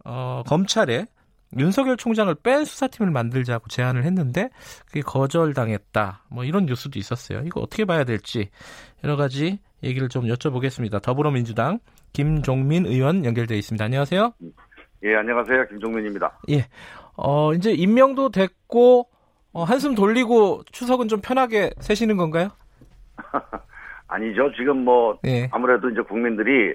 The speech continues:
Speaker 1: 네.
Speaker 2: 이 최종적으로 이 여러 가지 의혹들의 사실관계가 어떤지를 궁금해하시고 또
Speaker 1: 네.
Speaker 2: 그런 과정이 남아있기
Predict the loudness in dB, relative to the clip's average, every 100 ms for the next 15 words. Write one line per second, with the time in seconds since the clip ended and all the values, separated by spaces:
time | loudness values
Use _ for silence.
0 | -4 -4 -2 -4 -6 -6 -2 0 2 2
1 | 2 4 4 6 4 4 0 -10 -18 -10
2 | -8 -8 -6 0 2 4 2 0 -2 -2
3 | -2 -8 -4 -4 -2 0 0 2 0 -2
4 | -8 -10 -8 -4 -4 -4 -6 -14 _ _
5 | -20 -18 -16 -10 -6 -2 -2 -2 -6 -2
6 | 0 0 -2 -2 0 0 0 -2 -2 -2
7 | -2 0 -4